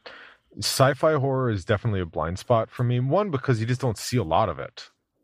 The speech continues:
And I, I think it tends to lean more sci-fi than horror a lot of the time.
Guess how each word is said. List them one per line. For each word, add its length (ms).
And 880
I, 80
I 40
think 260
it 120
tends 360
to 160
lean 340
more 200
sci-fi 580
than 120
horror 460
a 80
lot 200
of 60
the 80
time. 380